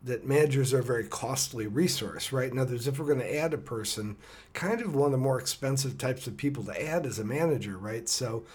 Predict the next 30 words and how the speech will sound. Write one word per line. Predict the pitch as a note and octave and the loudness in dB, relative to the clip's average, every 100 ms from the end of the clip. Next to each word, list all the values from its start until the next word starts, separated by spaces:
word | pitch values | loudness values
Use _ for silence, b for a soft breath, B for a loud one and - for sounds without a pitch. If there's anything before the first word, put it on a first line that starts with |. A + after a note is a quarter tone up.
| B B | B B
adding | B2+ E3+ F#3+ D#3 | -2 2 2 4
managers | D#3+ E3 C#3 C#3 | 4 4 4 0
can | C3+ C#3 B2 | 0 0 0
be, | A#2 - - C3 - | -2 -8 -16 -16 -4
can | C3 B2 | 0 0
be | A#2 | 0
quite | - B2 - | 0 -2 -2
costly | - D3 D3+ - C#3+ | -6 -4 -4 -2 -2
to | A2+ | -2
a | G2+ | -6
company. | - G#2+ G#2 G#2 G#2 - B B B B | -4 -4 -4 -4 -6 -10 B B B B
But | G3 | 4
he | G3+ | 6
said | G3+ A3+ G3+ | 6 6 4
something | - F#3 F3+ D3 | 2 2 2 2
else | F3 - - | 2 2 2
really | C#3+ C3+ | 4 4
brilliant, | A#2+ C3+ E3 F#3 A2+ | 4 2 4 2 0
which | - - | -6 -6
was | C#3 B2 | -4 -4
this. | - G#3+ D#3+ - - B B B B | 0 0 0 -2 -8 B B B B
He | E3+ | -2
said, | - F3 D3+ C3+ - b b b b - | 2 2 0 -4 -12 b b b b -2
"As | E3 F3 | 0 2
I | E3+ E3+ | 4 2
add | D3+ D3 C3 | 2 0 2
managers | C3+ E3 F3+ B2+ B2 A#2 | 4 4 4 4 2 0
to | - | -4
the | A#2 A2+ | -6 -4
company, | - F3 G3 D3 A#2 A2 | -2 -2 0 0 0 -2